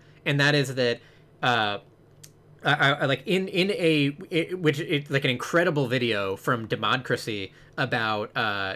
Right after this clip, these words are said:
Elden Ring balance, and it's, like, the fractured state of, like, you know, Elden Ring bosses. Like, y-, it's easy to find if you look at Democracy.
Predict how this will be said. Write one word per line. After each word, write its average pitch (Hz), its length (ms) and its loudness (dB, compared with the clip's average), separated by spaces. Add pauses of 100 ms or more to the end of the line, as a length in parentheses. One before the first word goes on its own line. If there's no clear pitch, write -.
(160)
Elden 139 320 0
Ring 120 180 -2
balance, 104 440 -2
and 110 100 -6
it's, 107 100 -8
like, 117 140 -6
the - 80 -10
fractured 117 760 -2
state 113 360 0
of, 110 120 -4
like, 104 300 -2
you 113 60 -6
know, 104 180 -2
Elden 110 380 -6
Ring 101 260 -8
bosses. 101 480 -6
Like, 113 160 -6
y-, 120 80 -6
it's 123 240 -8
easy 113 380 -4
to - 120 -12
find 101 260 -4
if - 80 -12
you 107 60 -8
look 104 100 -6
at 98 60 -8
Democracy. 98 1080 -8